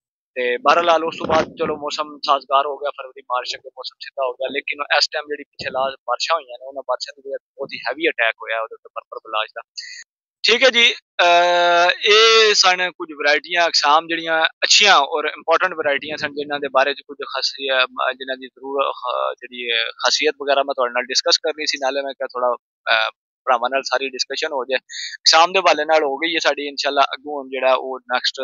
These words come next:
دوجیاں ویڈیوز آون گیاں۔ تے اللہ خیر رکھے، مزید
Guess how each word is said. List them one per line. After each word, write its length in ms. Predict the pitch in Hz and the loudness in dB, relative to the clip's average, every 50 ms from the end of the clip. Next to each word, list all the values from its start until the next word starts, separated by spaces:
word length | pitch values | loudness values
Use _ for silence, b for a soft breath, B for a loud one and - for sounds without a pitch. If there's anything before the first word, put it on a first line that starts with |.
| 123 _ - | -10 _ -12
دوجیاں 280 | 131 127 135 160 165 165 | -16 -10 -6 -6 -4 -4
ویڈیوز 300 | 175 175 180 180 180 175 | -2 0 0 0 4 4
آون 220 | 175 175 175 180 180 | 4 4 4 2 -4
گیاں۔ 220 | 175 175 180 170 - _ B B B B B B B _ - | -4 0 0 0 0 _ B B B B B B B _ 2
تے 100 | 170 175 170 170 175 175 170 - 202 | 4 6 6 6 6 6 4 4 2
اللہ 180 | 170 180 185 - | 2 2 2 4
خیر 240 | - 170 165 175 180 | 6 6 6 6 6
رکھے، 300 | 180 175 - - 170 165 156 _ _ _ _ _ _ _ - | 4 -2 0 2 2 2 2 _ _ _ _ _ _ _ -8
مزید 300 | 151 156 160 185 196 | -6 -2 0 0 0